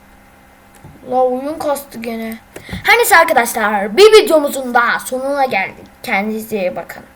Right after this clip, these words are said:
Görüşmek üzere. Abone olmayı, like atmayı, yorum atmayı. Arkadaşlar, bu arada, e, linki koyacağım gerçekten. Şu an kanal meselesiyle. Arkadaşlar, daha önceki videoma,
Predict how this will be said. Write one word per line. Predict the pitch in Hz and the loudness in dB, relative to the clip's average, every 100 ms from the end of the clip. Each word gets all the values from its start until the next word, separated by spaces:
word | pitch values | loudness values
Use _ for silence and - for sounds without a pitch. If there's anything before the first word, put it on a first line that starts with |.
| - _ - | -20 _ -20
Görüşmek | - - - 92 - | -14 -14 -14 -16 -16
üzere. | - 71 57 - - _ - - - | -12 -10 -10 -14 -20 _ -20 -20 -6
Abone | 214 208 170 131 | -4 -4 -10 -12
olmayı, | 50 - - - - - - - | -16 -16 -20 -20 -20 -20 -16 -6
like | 98 - 57 | -6 -6 -14
atmayı, | - - - - - - | -18 -20 -20 -20 -20 -14
yorum | - 233 | -10 -10
atmayı. | - 220 - - - | -8 -10 -10 -16 -2
Arkadaşlar, | 381 494 508 427 330 | 0 0 2 2 2
bu | 359 | 2
arada, | 349 285 - - - | 2 0 -4 -8 -8
e, | 240 233 | -6 -6
linki | 262 302 330 269 | -6 -8 -10 0
koyacağım | 277 269 285 269 | 2 2 0 -2
gerçekten. | 220 214 - - 233 311 - - | -6 -6 -14 -6 -6 -6 -14 -12
Şu | - | -8
an | 220 202 | -6 -6
kanal | 220 208 | -6 -6
meselesiyle. | 196 190 202 208 208 269 277 - - | -6 -8 -10 -10 -10 -10 -12 -18 -8
Arkadaşlar, | - 349 392 - 262 233 - - | -6 -2 -4 0 -2 -2 -12 -6
daha | 285 415 | 0 0
önceki | 415 392 381 | 0 -2 -2
videoma, | - - 285 277 | -2 -6 -6 -8